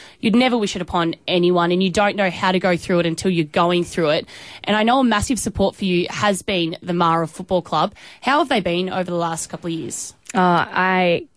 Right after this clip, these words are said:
Speaker 2: honestly, anyone that knows me knows I cannot speak highly enough of the Mara Footy Club. Uh, we're so for-, fortunate to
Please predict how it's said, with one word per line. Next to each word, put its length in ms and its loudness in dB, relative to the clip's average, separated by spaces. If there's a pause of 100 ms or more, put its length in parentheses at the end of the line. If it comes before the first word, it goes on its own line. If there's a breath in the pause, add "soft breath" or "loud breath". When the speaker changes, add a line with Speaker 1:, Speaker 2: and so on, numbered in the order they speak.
Speaker 2:
honestly, 840 2
anyone 360 2
that 120 0
knows 300 0
me 100 2
knows 320 2
I 140 0
cannot 420 -2
speak 280 -2
highly 420 2
enough 280 -2
of 280 -2
the 60 -4
Mara 300 0
Footy 280 -4
Club. 360 -2 (380 loud breath)
Uh, 260 2
we're 120 2
so 320 0
for-, 320 -2 (260)
fortunate 520 0
to 360 0